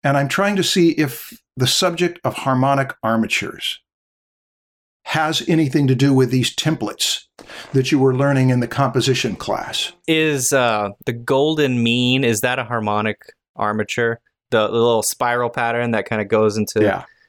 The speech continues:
Speaker 2: Yeah,
Speaker 1: Yeah.
Speaker 2: okay. Th-, probably then, yeah. I mean, that's, that's a template.
Speaker 1: Okay, well, let, let me, let me start with this. What, here, here's what I, I'm getting from you. In many a composition class, the first thing you study is that the arrangement within the rectangle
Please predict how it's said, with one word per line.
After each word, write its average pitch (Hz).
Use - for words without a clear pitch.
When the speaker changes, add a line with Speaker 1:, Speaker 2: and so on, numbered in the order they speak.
Speaker 2:
Yeah, 113
Speaker 1:
Yeah. 110
Speaker 2:
okay. 95
Th-, -
probably 135
then, 120
yeah. 139
I 104
mean, 107
that's, -
that's -
a -
template. 127
Speaker 1:
Okay, 196
well, 165
let, 196
let 202
me, 202
let 185
me 165
start 139
with 107
this. -
What, 170
here, 180
here's 165
what 151
I, 127
I'm 127
getting 135
from 104
you. 90
In 151
many 180
a 127
composition 113
class, 98
the 117
first 156
thing 147
you 135
study 113
is 147
that 160
the 156
arrangement 175
within 165
the 151
rectangle 131